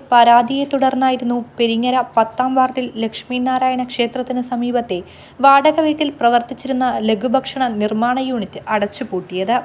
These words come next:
ഉഴുന്നുവടയും സമൂസയും നെയ്യപ്പവും കേക്കും അടക്കമുള്ള ലഘുഭക്ഷണങ്ങളുണ്ടാക്കി വിതരണം ചെയ്യുന്ന യൂണിറ്റാണ് ചൊവ്വാഴ്ച രാവിലെ നടത്തിയ പരിശോധനയിൽ താൽക്കാലികമായി അടച്ചുപൂട്ടിയത്. തിരുവല്ല, ചങ്ങനാശ്ശേരി താലൂക്കുകളിലെ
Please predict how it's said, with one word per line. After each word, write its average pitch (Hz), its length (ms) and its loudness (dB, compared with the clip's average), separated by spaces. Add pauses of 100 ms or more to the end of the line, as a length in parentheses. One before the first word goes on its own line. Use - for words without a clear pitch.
(240)
ഉഴുന്നുവടയും 330 640 4 (180)
സമൂസയും 269 600 2 (180)
നെയ്യപ്പവും 269 540 2 (160)
കേക്കും 247 420 2
അടക്കമുള്ള 262 420 0 (260)
ലഘുഭക്ഷണങ്ങളുണ്ടാക്കി 262 1160 -2 (140)
വിതരണം 220 480 0
ചെയ്യുന്ന 254 260 -2 (100)
യൂണിറ്റാണ് 240 520 2 (400)
ചൊവ്വാഴ്ച 269 520 4
രാവിലെ 269 340 4
നടത്തിയ 262 360 -2
പരിശോധനയിൽ 233 600 0 (180)
താൽക്കാലികമായി 226 760 0 (120)
അടച്ചുപൂട്ടിയത്. 185 800 -2 (420)
തിരുവല്ല, 330 360 4 (220)
ചങ്ങനാശ്ശേരി 277 600 2 (100)
താലൂക്കുകളിലെ 254 800 4